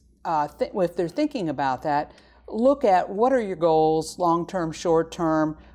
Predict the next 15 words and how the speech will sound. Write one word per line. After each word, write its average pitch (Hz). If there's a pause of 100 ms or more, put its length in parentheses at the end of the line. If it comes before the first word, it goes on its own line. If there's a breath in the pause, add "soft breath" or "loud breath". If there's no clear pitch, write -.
what 233
would 226
you 196
do 175
if 170
you 160
sold 156
that 165
property, 165 (200 soft breath)
what 175
are 185
your 170
criteria 165
to 156
go 160